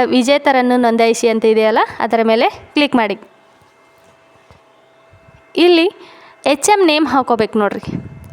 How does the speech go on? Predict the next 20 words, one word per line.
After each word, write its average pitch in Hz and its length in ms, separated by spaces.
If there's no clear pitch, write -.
ನಿಮ್ಮ 349 240
ಎಚ್ 254 280
ಎಮ್ 392 160
ಹೆಸರನ್ನ 254 480
ಟೈಪ್ 285 240
ಮಾಡ್ಕೊಂಡು, 240 460
ನೆಕ್ಸ್ಟ್ - 440
ಎಚ್ 247 260
ಎಮ್ 370 180
ಮೊಬೈಲ್ 285 360
ನಂಬರ್ನ 247 400
ಟೈಪ್ 285 280
ಮಾಡ್ಕೊಂಡು, 226 680
ನೆಕ್ಸ್ಟ್ 269 320
ಶಾಲಾ 330 320
ಹಂತದಲ್ಲಿ 269 480
ಭಾಗವಹಿಸಿದ 233 600
ಮಕ್ಕಳ 339 460
ಮಾಹಿತಿಯನ್ನ 226 600
ಹಾಕೋಬೇಕ್ರಿ 233 600